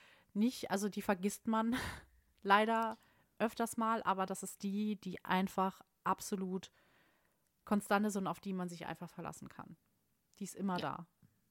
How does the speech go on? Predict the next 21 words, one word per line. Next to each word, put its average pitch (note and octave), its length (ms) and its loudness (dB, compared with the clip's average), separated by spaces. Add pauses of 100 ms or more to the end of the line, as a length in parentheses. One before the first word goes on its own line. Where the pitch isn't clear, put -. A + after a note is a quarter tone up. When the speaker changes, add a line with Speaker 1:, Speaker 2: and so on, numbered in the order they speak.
(640)
Speaker 1:
Und F3+ 440 -4
die G3 60 -8
ist - 120 -8
achtzehnte B3+ 380 2
letztendlich G#3+ 520 0
im G3+ 120 -2
Gesamtweltcup F#3+ 580 -2
geworden. F3 440 -4
Das F3 120 -8
passt - 320 -4
so G#3 200 -2
zu - 200 -10
ihrem F3 600 -4
Niveau. F3+ 420 -4
Das F#3+ 180 -6
ist - 380 -16
die G3 80 -2
letzten F3+ 320 -6
Jahre E3+ 240 -4
immer A#3+ 180 0
so. A3+ 320 -2